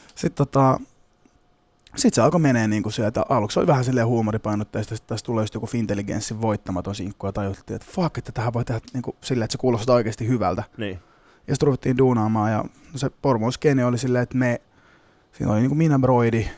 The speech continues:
Speaker 1: muutama kaveri. Kyllähän Porvoosta itse asiassa tuo rähinäporukkaa, niin iso osahan sieltä on Porvoosta.
Speaker 2: Mm.
Speaker 1: Et siellä on kapasiteettiyksikön Tasis, Jussi Valuutta, Timo, Pieni Huijaus, no
Speaker 2: Joo.
Speaker 1: kaikki porvoolaisia, mut ne oli jo silloin, ne oli, ne oli kato kans helsinkiläistynyt jo, niin
Speaker 2: Joo. Ne osas jo puhua, ne osas
Speaker 1: Joo,
Speaker 2: jo
Speaker 1: ei niitä nä-,
Speaker 2: suhistaa
Speaker 1: ei, ei,
Speaker 2: ässäänsä.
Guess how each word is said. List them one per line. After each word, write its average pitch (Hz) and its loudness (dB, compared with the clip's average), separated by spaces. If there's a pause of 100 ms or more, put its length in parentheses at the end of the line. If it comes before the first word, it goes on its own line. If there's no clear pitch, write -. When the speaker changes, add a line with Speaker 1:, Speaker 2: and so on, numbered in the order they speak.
(240)
Speaker 1:
muutama 113 0
kaveri. 104 -2
Kyllähän 131 2
Porvoosta 123 2
itse - -8
asiassa - -8
tuo 127 -4
rähinäporukkaa, 110 -2
niin 104 -2
iso 107 -4
osahan 101 -4
sieltä 101 -6
on 101 -6
Porvoosta. 98 -2
Speaker 2:
Mm. 143 4
Speaker 1:
Et 131 0
siellä 104 -4
on 104 -6 (380)
kapasiteettiyksikön 110 -6
Tasis, 101 -4
Jussi 101 -8
Valuutta, 98 -6
Timo, 98 -6 (100)
Pieni 101 -4
Huijaus, 98 -6
no 107 -8 (160)
Speaker 2:
Joo. 98 -4 (220)
Speaker 1:
kaikki - -6
porvoolaisia, 92 -2
mut 101 -4
ne 98 -2
oli 92 0
jo 98 -2
silloin, 98 -6 (280)
ne 120 -2
oli, 120 0
ne 127 0
oli 127 2
kato 113 -4
kans 110 -4
helsinkiläistynyt 101 -6
jo, 101 -4
niin 110 -4
Speaker 2:
Joo. 117 2 (540)
Ne 135 4
osas 135 2
jo 131 0
puhua, 120 0
ne 127 0
osas 135 2
Speaker 1:
Joo, 160 10
Speaker 2:
jo - 10
Speaker 1:
ei 175 10
niitä 180 6
nä-, 165 8
Speaker 2:
suhistaa 156 8
Speaker 1:
ei, 185 10
ei, 185 8
Speaker 2:
ässäänsä. - 2